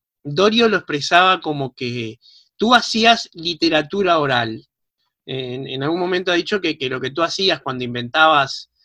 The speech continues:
improvisaciones de historias de romances fallidos,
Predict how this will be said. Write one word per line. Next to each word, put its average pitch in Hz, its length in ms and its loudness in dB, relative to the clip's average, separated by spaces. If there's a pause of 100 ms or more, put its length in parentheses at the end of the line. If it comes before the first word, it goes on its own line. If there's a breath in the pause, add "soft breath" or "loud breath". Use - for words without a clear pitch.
(220)
improvisaciones 151 1120 -2
de 139 80 -6
historias 139 460 -2
de 123 100 -2
romances 135 520 -4
fallidos, 170 800 -2